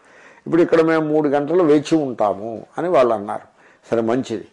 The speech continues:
మీరు మూడు గంటలు వేచి ఉండడానికి నిశ్చయించుకున్నారు కనుక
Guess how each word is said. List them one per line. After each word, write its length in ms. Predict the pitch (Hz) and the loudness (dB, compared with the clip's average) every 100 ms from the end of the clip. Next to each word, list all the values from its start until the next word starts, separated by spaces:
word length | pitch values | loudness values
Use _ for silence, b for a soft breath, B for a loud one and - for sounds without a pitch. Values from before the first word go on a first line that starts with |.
| b b b 123 | b b b -4
మీరు 140 | 151 | -2
మూడు 240 | 127 135 | 0 0
గంటలు 320 | 143 147 147 165 | 0 -2 0 2
వేచి 300 | 147 143 160 | 2 4 0
ఉండడానికి 540 | 156 151 156 156 151 | 0 0 0 0 -2
నిశ్చయించుకున్నారు 880 | 135 - 160 156 139 139 143 131 123 | -6 -2 0 0 -2 -4 0 0 2
కనుక 640 | 110 107 92 95 92 95 | -2 -4 -4 -2 -2 -6